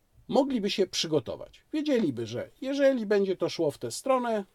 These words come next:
to będą takie, takie, takie środki podejmowane. Wszystko to byłoby wyliczone, byłoby wcześniej zaprezentowane, byłyby kolejne progi, po których wchodziłyby kolejne restrykcje. Byłoby to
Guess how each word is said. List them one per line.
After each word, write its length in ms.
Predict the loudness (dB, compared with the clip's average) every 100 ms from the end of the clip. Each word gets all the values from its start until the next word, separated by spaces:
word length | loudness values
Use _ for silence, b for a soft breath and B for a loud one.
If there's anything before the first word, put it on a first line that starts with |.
| _
to 140 | 0
będą 360 | 2 2 2 -2
takie, 360 | -2 -4 -4 0
takie, 380 | 0 0 -4
takie 360 | 0 -2 0 -6
środki 480 | 0 2 2 0 -10
podejmowane. 680 | -6 -2 0 0 0 -6 -12 -8
Wszystko 380 | -6 -2 -2
to 140 | 0 -2
byłoby 380 | -2 -6 -8 2
wyliczone, 580 | 4 4 0 -2 -2
byłoby 280 | -2 -2 -2
wcześniej 460 | -2 -2 -2 -4 -2
zaprezentowane, 960 | -2 0 -2 -2 -4 -2 2 2 2 -4 B B B B B
byłyby 600 | 10 12 12 8 2 0 -8
kolejne 540 | 0 4 8 8 6 0
progi, 520 | -2 0 0 -2 -10 -6
po 120 | -8
których 560 | -8 -2 2 4 2 0
wchodziłyby 600 | -4 -2 0 0 0 -2
kolejne 460 | 0 0 0 -4
restrykcje. 760 | -10 -10 -6 -6 -6 -4 -4 -4 b b b b b
Byłoby 360 | 2 4 4 2
to 240 | 0 0